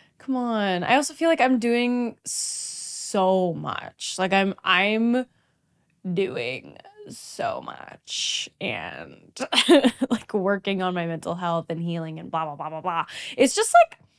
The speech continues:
it can be a lot sometimes. My mom gave me this advice probably a couple months ago, and she was like, "Hey, like, it's great that you're healing and working on your mental health, but, like,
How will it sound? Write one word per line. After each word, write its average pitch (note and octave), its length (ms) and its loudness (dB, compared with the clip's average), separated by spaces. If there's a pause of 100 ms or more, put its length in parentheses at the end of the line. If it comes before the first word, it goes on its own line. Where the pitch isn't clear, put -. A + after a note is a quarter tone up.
(320)
it D4 120 6
can C5 120 6
be F5 60 2 (140)
a - 20 4
lot F#3+ 300 6
sometimes. F3+ 720 -8 (100)
My A#3+ 160 6
mom C4+ 600 4
gave A3+ 200 4
me A#3 140 0
this G3 500 0 (720)
advice F3+ 920 0 (760)
probably B3+ 380 2
a A3+ 40 0
couple G3+ 260 -6
months F3+ 300 -2
ago, D#3+ 220 -2
and D#3 120 -8
she - 120 -10
was E3+ 160 -6
like, E3+ 160 -2
"Hey, D#4+ 400 4
like, G#3+ 280 2 (300)
it's G#3+ 160 0
great A#3+ 320 4
that - 120 -2
you're B3+ 120 0
healing B3+ 400 2
and A3+ 80 0
working A3 260 0
on A3+ 100 2
your A3 100 2
mental A3 220 -2
health, A3+ 180 -2
but, G3+ 100 0
like, F#3+ 220 0